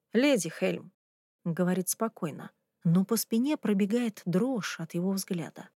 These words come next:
"Про некоторых даже больше, чем хочется. Тогда должны знать и о том, что я усердно работаю, чтобы восстановить эти земли. Не так ли?" "Знаю", спокойно соглашается он,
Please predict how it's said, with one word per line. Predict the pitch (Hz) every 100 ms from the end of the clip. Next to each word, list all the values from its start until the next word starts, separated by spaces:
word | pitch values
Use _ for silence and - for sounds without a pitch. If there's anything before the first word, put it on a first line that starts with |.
| _ _ -
"Про | 214 240 240
некоторых | 233 254 254 247 240 190
даже | 233 214 220
больше, | 208 269 208 - - _ _ _ -
чем | - 170
хочется. | - 220 - - - - - _ _ _ _
Тогда | 196 190 214 240 233 _ _ -
должны | 196 202 180 202 226
знать | 214 214 -
и |
о | 220
том, | 208 311 247
что | 175 185
я | 185 196
усердно | 214 - 294 302 185 185
работаю, | 214 254 285 165 92 190 _ -
чтобы | - 202 190
восстановить | 226 - 311 330 370 233 170
эти | 160 247
земли. | 311 220 160 - _ _ _ -
Не | 214 202
так | 190 160 -
ли?" | 269 - _ _ _ _ -
"Знаю", | 165 170 170 170 196 202 _ _ _ -
спокойно | - - 156 185 175
соглашается | 165 165 165 160 - 214 262 - -
он, | 240